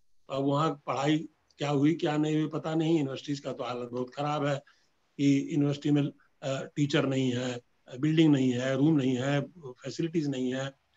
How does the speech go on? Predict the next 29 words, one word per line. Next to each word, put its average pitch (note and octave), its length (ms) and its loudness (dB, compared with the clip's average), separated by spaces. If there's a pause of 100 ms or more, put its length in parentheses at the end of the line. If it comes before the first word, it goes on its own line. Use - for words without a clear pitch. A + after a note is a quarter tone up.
(360)
तो E3 60 0
अब E3+ 320 -2
पढ़ाई D#3+ 320 0
क्या G3 160 2
हो C3+ 160 4
रही G#2 220 -4
है? - 140 -14 (520)
वो C#3+ 60 -8
तो F#3 120 2
दो F3+ 100 2
चार F#3 180 2
ही G3+ 60 6
एग्जांपल, F#3+ 680 0
अ, - 200 -6
दे F#3 160 2
रहे D3+ 200 2
थे F#3 160 -4
जो G#3+ 120 -2
मैं C#3+ 140 0
देख D#3 200 0
रहा B2+ 220 -2
था, E3+ 300 -6
एल-, D3 260 -8
अ, E3 100 -12
लंगट C3+ 500 -6
सिंह C3+ 180 -6
कॉलेज C3 360 -4
का C3+ 140 -6
और C3 360 -2